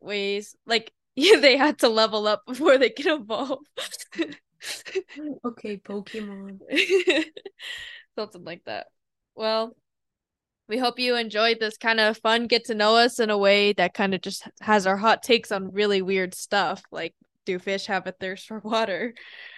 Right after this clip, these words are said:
Speaker 1: But yeah, hope you guys enjoyed and are enjoying kind of our rebrand. We're gonna work on, like, logo and content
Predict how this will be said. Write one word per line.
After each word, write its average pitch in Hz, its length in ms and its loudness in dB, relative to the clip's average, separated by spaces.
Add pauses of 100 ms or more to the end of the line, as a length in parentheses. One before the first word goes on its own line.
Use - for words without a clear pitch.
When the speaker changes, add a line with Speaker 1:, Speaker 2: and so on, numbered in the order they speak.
(760)
Speaker 1:
But 208 220 -4
yeah, 208 280 0
hope 254 200 -10
you 320 60 -4
guys 349 200 2
enjoyed 247 520 2
and 220 240 2
are 220 320 4
enjoying 226 720 -2
kind 233 180 -4
of 214 100 -4
our 214 160 2
rebrand. 226 720 2
We're 226 140 -4
gonna 220 260 -2
work 208 240 -2
on, 202 160 -2
like, 175 180 -6
logo 262 540 4
and 220 180 -2
content 233 440 -2